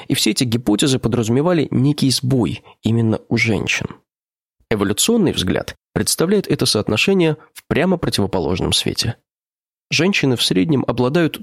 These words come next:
той степенью тревожности, которая необходима, чтобы уберечься. А мужчины – той степенью, которая максимизирует вероятность распространения генов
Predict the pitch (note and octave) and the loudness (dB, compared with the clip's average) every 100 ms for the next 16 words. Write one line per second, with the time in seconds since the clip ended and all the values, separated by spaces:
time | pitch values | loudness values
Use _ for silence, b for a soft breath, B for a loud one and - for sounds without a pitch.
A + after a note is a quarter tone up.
0 | - F3 C#3 - B2+ G2 F2 - - C3 | -4 0 0 0 -2 0 -2 -2 -2 0
1 | G3 - - - - - D#3+ C#3 A#2+ A2+ | 0 0 -2 -2 -2 -2 0 2 2 0
2 | - F#2+ - F3 B2+ - B B - C#3+ | -2 -2 0 0 0 -4 B B -2 0
3 | - - B2+ C3+ B2+ B2 - - - - | 0 -2 0 2 2 0 0 -2 -2 -6
4 | _ _ _ _ _ - G#2 F2+ - F#3+ | _ _ _ _ _ -4 -2 0 2 2
5 | F#3 G#2+ - B B D3 C3 F3+ F3+ D3+ | 2 0 -4 B B 0 0 0 0 2
6 | B2+ B2 B B2+ E3 C#3+ B2+ A#2+ G2+ B2 | 0 -2 B 0 0 0 0 0 2 2
7 | F3 D3+ A#2 A#2 C3+ B2 - - - - | 2 0 0 0 0 -2 -2 -4 -2 -4
8 | - G#2 G2 D2+ - F2 A#2 D3 C3+ | -2 0 0 0 -2 0 2 2 -2